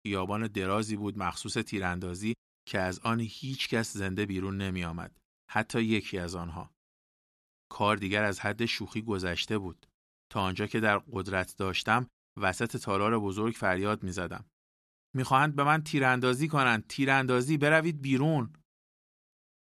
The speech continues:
بعد کنار پنجره هم فریاد زدم. دست خودم نبود.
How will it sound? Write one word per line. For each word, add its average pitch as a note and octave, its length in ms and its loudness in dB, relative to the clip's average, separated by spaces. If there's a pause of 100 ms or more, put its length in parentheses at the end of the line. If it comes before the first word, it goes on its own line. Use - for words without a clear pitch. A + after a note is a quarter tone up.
(120)
بعد A#2 300 4 (260)
کنار G#2+ 320 2
پنجره G2 460 2
هم A#2 140 2
فریاد G2 460 2
زدم. F2 320 -6 (280)
دست G#2+ 280 -2
خودم G#2 440 0
نبود. F#2+ 320 -2